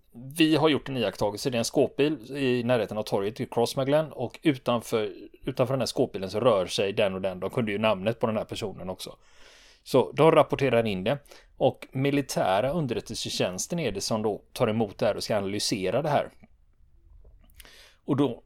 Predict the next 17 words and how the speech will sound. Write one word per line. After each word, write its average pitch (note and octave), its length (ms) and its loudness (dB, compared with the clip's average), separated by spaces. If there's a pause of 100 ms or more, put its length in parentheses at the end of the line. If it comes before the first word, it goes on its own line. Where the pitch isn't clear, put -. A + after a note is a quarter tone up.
de C#3 240 6
betraktar C#3 420 2
det G2+ 100 -8
som G#2+ 200 -2
att G2+ 140 -2
det G#2+ 160 -4
är F2 160 -8
mycket B2+ 360 -2
hög G2+ 200 -2
risk C3 240 -4
att - 160 -4
en A2 80 -6
attack - 500 -2
är G#2+ 100 -6
nära A2 480 -2
förestående. G2 840 -4 (1000)
Men B2+ 320 0